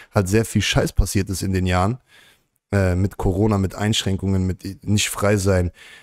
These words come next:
dann depressiv sein, Perspektivlosigkeit, hören sich den ganzen Tag irgendwelche Teufelsmusik an und schmeißen sich Antidepressiva rein. Das ist ja auch immer mehr geworden, so, weißt du? Da ist schon irgendwie, wenn man sich da so zukunftsprognosetechnisch anschaut, dann, also wenn wir nicht extrem viele Einwanderer bekommen, wo auch viele Leute dagegen reden,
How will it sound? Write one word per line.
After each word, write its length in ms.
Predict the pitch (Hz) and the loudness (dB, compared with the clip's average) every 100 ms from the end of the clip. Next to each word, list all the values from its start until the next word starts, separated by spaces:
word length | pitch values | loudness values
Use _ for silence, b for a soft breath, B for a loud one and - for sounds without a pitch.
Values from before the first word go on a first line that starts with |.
| B _ | B _
dann 280 | 101 98 90 | -2 0 0
depressiv 600 | 110 - 101 - 117 101 | 0 -2 -6 -2 -2 2
sein, 260 | 107 98 | 2 2
Perspektivlosigkeit, 1300 | - 104 - 92 117 110 113 104 98 - 98 90 - _ _ _ _ _ _ _ _ _ | 2 0 -2 -2 -2 0 0 2 0 0 0 0 -4 _ _ _ _ _ _ _ _ _
hören 180 | 110 110 | 0 0
sich 100 | 98 | 0
den 140 | 110 | 0
ganzen 240 | 107 107 98 | 0 0 0
Tag 220 | 110 98 | 0 2
irgendwelche 360 | 104 104 95 | 0 0 0
Teufelsmusik 680 | - 113 107 101 113 101 110 | 0 0 0 0 0 2 2
an 80 | 107 | 2
und 80 | 104 | 0
schmeißen 340 | - 101 95 | 0 0 0
sich 160 | 95 95 | -4 -4
Antidepressiva 760 | 104 95 101 - 98 107 101 | -4 -2 -4 -4 -4 0 2
rein. 240 | 98 98 90 B B | 2 0 -2 B B
Das 160 | - 92 | -4 -2
ist 100 | 101 | 0
ja 80 | 117 | 2
auch 160 | 117 | 2
immer 220 | 143 127 107 | 2 2 4
mehr 240 | 101 95 | 2 0
geworden, 360 | 90 87 87 85 | -2 -4 -4 -4
so, 160 | 82 | -4
weißt 200 | 82 - | -4 -2
du? 160 | 110 135 b b b b _ | -2 -4 b b b b _
Da 140 | 101 | -2
ist 100 | 104 | 0
schon 220 | - 127 | 0 2
irgendwie, 440 | 123 127 113 120 113 | 2 2 2 4 4
wenn 80 | 110 | 2
man 140 | 107 | 2
sich 140 | 98 | 0
da 160 | - 107 | 0 2
so 120 | 101 | 0
zukunftsprognosetechnisch 1400 | 98 - - 120 - 110 104 120 107 101 110 113 101 - | -2 -2 -2 -2 -4 -6 0 2 0 -2 -2 -2 -2 -2
anschaut, 500 | 107 117 135 139 - | -2 0 0 0 -2
dann, 560 | 101 95 92 90 95 92 | -4 -2 -2 -4 -6 -6
also 320 | 87 95 98 | -6 -2 2
wenn 120 | 110 | 4
wir 80 | 110 | 4
nicht 160 | 110 113 | 2 -2
extrem 380 | 101 - 120 | -4 0 0
viele 220 | 113 110 95 | 2 0 2
Einwanderer 560 | 117 151 120 107 98 | 2 2 2 2 2
bekommen, 380 | 98 95 107 107 | 0 0 0 2
wo 80 | 104 | 0
auch 140 | 101 | -2
viele 260 | - 135 117 | -2 0 2
Leute 300 | 110 110 101 | 2 0 0
dagegen 440 | 95 87 117 120 | -2 0 0 2
reden, 380 | 95 98 95 117 | 2 2 2 -2